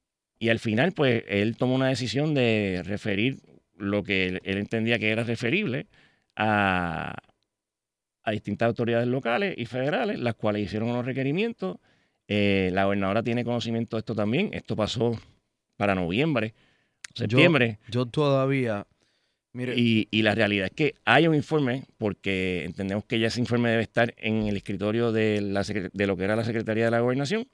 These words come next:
Speaker 1: y, o, o la Secretaría de la Gobernación en este momento, que detalla por un ter-, por una, por una, por un tercero que la realidad de qué, qué pasos se deben de tomar y qué fue lo que pasó y si se incurrió en alguna falta o no.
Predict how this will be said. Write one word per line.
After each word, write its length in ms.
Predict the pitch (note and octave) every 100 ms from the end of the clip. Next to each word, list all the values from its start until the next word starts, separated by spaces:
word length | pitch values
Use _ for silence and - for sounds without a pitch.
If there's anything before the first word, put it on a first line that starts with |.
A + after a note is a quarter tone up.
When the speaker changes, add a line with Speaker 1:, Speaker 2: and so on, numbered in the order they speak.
| _ _ _ _
Speaker 1:
y, 160 | - A2
o, 100 | A2
o 100 | A2
la 80 | A2
Secretaría 340 | G#2+ G#2+ G#2+
de 80 | A#2
la 40 |
Gobernación 340 | B2+ B2+ B2 C3
en 40 |
este 140 | B2+ C3
momento, 480 | D#3 A#3 - D#3 - _ _ _ _
que 80 | G#2+
detalla 540 | G#2+ A#2+ F3+ E3+ D#3+ -
por 160 | - A2
un 100 | A#2
ter-, 140 | C#3 -
por 120 | A#2+
una, 360 | A2+ C3 C#3 C3+ _ -
por 140 | A2+
una, 260 | A#2+ B2+ A2
por 140 | - A2+
un 80 | A#2+
tercero 520 | D3 - G#3 F#3 D3+ _ _ _ _ _ _ _
que 580 | C3 B2 A2+ G#2+ G#2 G2+
la 160 | A2+ A2+
realidad 360 | A2+ A2 E3+
de 120 | F3
qué, 240 | A#2 A#2 B2
qué 140 | A#2
pasos 220 | B2+ C3+ B2+
se 80 |
deben 120 | D#3 D#3+
de 80 |
tomar 300 | D#3+ F3+ C4 -
y 80 |
qué 140 | B2+ G3
fue 100 | D#3+
lo 80 | D#3+
que 120 | E3
pasó 320 | D#3 E3+ A3+
y 100 | -
si 140 | A#2 A#2
se 100 | A#2
incurrió 360 | A2+ A#2 G#2+ D#3+
en 60 |
alguna 300 | D3 A#2+ C#3+
falta 360 | C#3+ G3 - C#3+
o 100 | G2
no. 120 | F2+